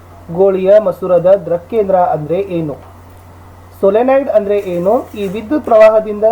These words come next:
ಸೊಲೆನಾಯ್ಡ್‌ನಲ್ಲಿ ಉಂಟಾದ ಕಾಂತಕ್ಷೇತ್ರದ ಗುಣಗಳನ್ನ ಪಟ್ಟಿ ಮಾಡಿ. ನಿಸರ್ಗದಲ್ಲಿ ಕಾಮನ ಬಿಲ್ಲು ಹೇಗೆ ಉಂಟಾಗ್ತದೆ ವಿವರಿಸ್ರಿ. ಗಾಳಿಯಲ್ಲಿ ಚಲಿಸುತ್ತಿರುವ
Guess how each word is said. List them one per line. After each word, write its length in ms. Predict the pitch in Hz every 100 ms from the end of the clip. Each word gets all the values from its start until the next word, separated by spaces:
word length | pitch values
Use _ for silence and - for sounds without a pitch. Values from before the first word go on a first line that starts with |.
| 233
ಸೊಲೆನಾಯ್ಡ್‌ನಲ್ಲಿ 680 | 185 180 202 226 214 202 208
ಉಂಟಾದ 480 | 196 185 175 185 175 208 220
ಕಾಂತಕ್ಷೇತ್ರದ 800 | 170 170 185 254 - 202 202 190
ಗುಣಗಳನ್ನ 560 | 190 175 170 170 156 185
ಪಟ್ಟಿ 320 | 208 214 185
ಮಾಡಿ. 280 | 160 135 135 - - - - - - - - - -
ನಿಸರ್ಗದಲ್ಲಿ 760 | 226 - 240 202 196 180 180 202
ಕಾಮನ 400 | 190 170 175 175
ಬಿಲ್ಲು 360 | 165 165 190
ಹೇಗೆ 340 | 214 196 165 175
ಉಂಟಾಗ್ತದೆ 720 | 160 156 160 147 160 165 214
ವಿವರಿಸ್ರಿ. 680 | 196 165 151 151 185 240 330 - - - - - - - - - 175
ಗಾಳಿಯಲ್ಲಿ 540 | 214 247 240 240 294
ಚಲಿಸುತ್ತಿರುವ 640 | - 233 233 240 226 214